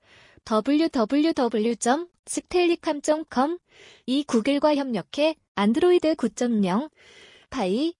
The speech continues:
운영체제를 적용하는 자급제 단말이나 해외 직구,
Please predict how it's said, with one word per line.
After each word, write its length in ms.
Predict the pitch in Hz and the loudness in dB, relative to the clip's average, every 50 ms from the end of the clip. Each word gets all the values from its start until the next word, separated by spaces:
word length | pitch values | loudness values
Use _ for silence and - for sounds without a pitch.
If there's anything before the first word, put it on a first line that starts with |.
| _ _ | _ _
운영체제를 720 | - 233 202 220 285 330 339 - 381 359 339 349 330 339 339 | -4 0 2 2 2 0 -2 -2 -2 0 0 0 0 0 0
적용하는 680 | - - 233 233 254 247 240 233 208 233 247 269 269 | 0 0 0 2 2 2 2 2 0 0 0 -2 -6
자급제 460 | 269 - 233 196 196 269 - - 339 330 | -8 -4 -4 -4 -4 -4 -4 -2 -2 -2
단말이나 580 | - 247 196 202 226 262 285 294 262 277 285 | 0 0 0 2 2 2 2 2 2 0 0
해외 320 | 302 311 349 392 381 381 349 | 0 2 2 2 2 2 2
직구, 480 | - 247 - - - 247 269 285 254 | 0 -4 -8 -4 -2 0 0 0 -2